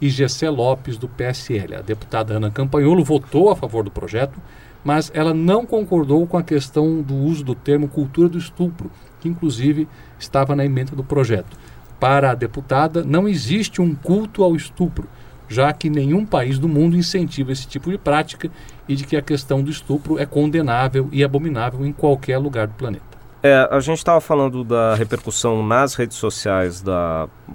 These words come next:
Speaker 2: proposta das deputadas aqui da Assembleia pra levar a discussão sobre a Lei Maria da Penha pra sala de aula. Nós vamos disponibilizar esse programa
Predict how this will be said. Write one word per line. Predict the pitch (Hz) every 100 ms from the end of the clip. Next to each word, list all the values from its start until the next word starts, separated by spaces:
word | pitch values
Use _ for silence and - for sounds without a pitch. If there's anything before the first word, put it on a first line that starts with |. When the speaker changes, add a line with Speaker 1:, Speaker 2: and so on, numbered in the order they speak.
| -
Speaker 2:
proposta | - 92 98 92 - 90 80 - - - - - 104
das | 95 92 87 87
deputadas | 87 - 90 85 85 87
aqui | - 90
da | 85
Assembleia | 85 - 85 85 82 82 - -
pra | 92
levar | 87 80 85 87 87
a |
discussão | 78 - - 98
sobre | - 90 92
a |
Lei | 87 95
Maria | 92 90
da | 85
Penha | - - 98 110 127 - - - - - -
pra | 85
sala | - 87 80
de | 85
aula. | 82 87 117 123 - - - - _
Nós | - 98
vamos | 113 -
disponibilizar | 107 - 120 113 107 110
esse | 104
programa | - 104 101 98 90